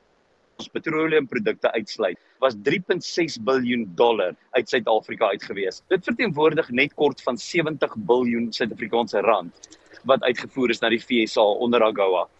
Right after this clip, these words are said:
Ehm, en, en dit het 'n enorme voordeel vir Suid-Afrikaners. Dit maak ons produkte meer kompeterend in vergelyking met ander wêreldmarkte, maar dit maak ook die invloed van Suid-Afrikaanse produkte op Amerikaanse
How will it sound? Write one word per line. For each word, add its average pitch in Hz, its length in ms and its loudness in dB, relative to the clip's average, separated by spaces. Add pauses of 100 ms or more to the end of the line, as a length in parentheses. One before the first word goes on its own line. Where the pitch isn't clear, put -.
(200)
Ehm, 117 380 2 (120)
en, 151 380 -2
en 151 320 -4 (140)
dit 160 160 2
het 180 120 0
'n 160 220 -6
enorme 165 440 0
voordeel 107 600 0
vir 131 100 -4
Suid-Afrikaners. 104 680 -2
Dit 117 160 -6
maak 120 260 2
ons 170 180 -4
produkte 123 600 2
meer 123 260 0
kompeterend 147 720 0 (340)
in 127 80 0
vergelyking 120 460 0
met 101 140 -2
ander 165 220 2
wêreldmarkte, 156 800 0 (380)
maar 160 100 4
dit 151 140 2
maak 147 260 4
ook 120 160 -2
die 156 160 -4
invloed 160 360 -2
van 143 120 -4
Suid-Afrikaanse 123 720 -2
produkte 117 480 2
op 113 140 -2
Amerikaanse 127 880 2